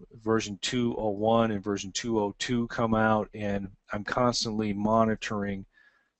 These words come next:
the, uh, the practice area, if you will, to look for changes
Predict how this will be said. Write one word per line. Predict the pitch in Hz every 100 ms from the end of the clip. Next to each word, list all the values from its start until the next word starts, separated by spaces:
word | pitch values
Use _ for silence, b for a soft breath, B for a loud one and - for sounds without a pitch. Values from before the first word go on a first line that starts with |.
| -
the, | 104 101
uh, | 98 90 90 - _ _ _ _ _ _ _ - - -
the | 98
practice | - 113 113 101 110
area, | 98 92 95
if | -
you | 95
will, | 98 90
to | 104
look | 98 -
for | -
changes | - 113 104 98 90 -